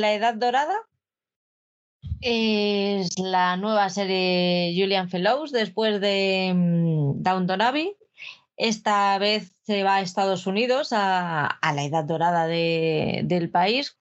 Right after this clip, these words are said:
Es un periodo con, de un inmenso cambio económico, eh, están los nuevos ricos, los antiguos, mm, no se llevan bien entre ellos. A, digamos que a los viejos, a, a las viejas glorias no les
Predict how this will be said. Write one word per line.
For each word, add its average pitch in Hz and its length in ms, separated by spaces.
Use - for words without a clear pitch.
Es 196 200
un 185 80
periodo 220 420
con, 202 160
de 208 140
un 202 100
inmenso 185 380
cambio 185 260
económico, 233 1200
eh, 180 440
están 180 320
los 175 120
nuevos 175 320
ricos, 247 560
los 185 200
antiguos, 226 920
mm, 185 840
no 254 180
se 214 160
llevan 196 360
bien 208 500
entre 185 460
ellos. 220 400
A, 208 140
digamos 214 440
que 285 100
a 269 60
los 240 720
viejos, 247 840
a, 240 100
a 240 60
las 208 260
viejas 247 340
glorias 240 340
no 220 220
les 233 320